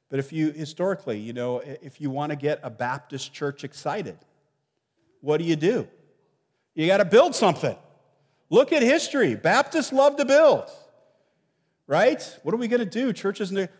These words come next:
let's build a new building. Hurrah, yay. There's nothing wrong with, with, with building a church. But when that becomes the ends,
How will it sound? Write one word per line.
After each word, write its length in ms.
let's 180
build 240
a 40
new 160
building. 360
Hurrah, 720
yay. 580
There's 180
nothing 280
wrong 380
with, 240
with, 280
with 200
building 300
a 60
church. 420
But 120
when 160
that 220
becomes 400
the 260
ends, 920